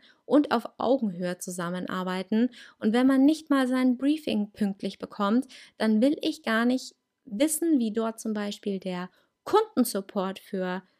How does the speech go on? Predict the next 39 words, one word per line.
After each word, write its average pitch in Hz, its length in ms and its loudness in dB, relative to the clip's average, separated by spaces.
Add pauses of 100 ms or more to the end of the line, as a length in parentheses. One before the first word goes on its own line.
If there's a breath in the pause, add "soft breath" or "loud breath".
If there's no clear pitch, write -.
(220)
jemanden, 208 440 0
der 185 160 -4
dort 180 220 -8
einkauft 226 640 -2
und 196 180 -8 (120)
was - 220 -8
wissen 285 300 4
will 190 200 -2
oder 185 120 -6
eine 185 240 -8
Reklame 254 540 2
hat 190 160 -4
oder 185 240 -8
irgendwas, - 300 -8 (280 loud breath)
dann 220 140 0
möchte 285 260 2
ich - 100 -16
gar 214 160 0
nicht 214 180 -6
wissen, 220 260 -4
wie 190 100 -6
das 233 280 -4
bei 208 140 -4
denen 175 340 -6
läuft. - 440 -10 (560)
Und 233 80 -2
für 233 120 4
solche 262 300 -2
Shops - 320 -4
möchte 240 240 -4
ich - 80 -20
dann 226 180 -4
tatsächlich 226 560 -6
auch 220 160 -8
gar 208 160 -2
keine 202 340 -4
Werbung 196 360 -4
mehr 175 140 -8
machen, 262 520 4